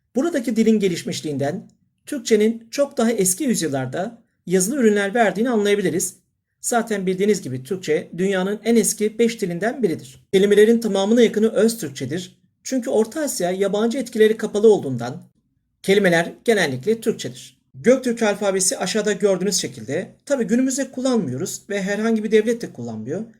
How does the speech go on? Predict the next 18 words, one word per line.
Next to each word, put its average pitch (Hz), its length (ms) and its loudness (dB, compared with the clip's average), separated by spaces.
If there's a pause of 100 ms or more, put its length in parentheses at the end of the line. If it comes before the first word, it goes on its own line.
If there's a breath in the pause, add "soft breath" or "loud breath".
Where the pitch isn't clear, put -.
(160 loud breath)
Tarihe 208 320 2
mal 180 200 -4
olmuştur. 123 520 -8 (500 soft breath)
Ama 226 400 2
tarihi 226 360 2
ve 233 140 8
ulusal 226 460 -2
değer 226 180 4
ifade 180 300 -2
etmesi 185 380 -6
bakımından 151 420 -6
önemlidir. 170 600 -4 (360)
Dolayısıyla 196 460 0
en 233 160 -2
azından 170 340 -2
tanımamız, 147 640 -4
bilmemiz 226 340 4
gerekmektedir. 131 760 -8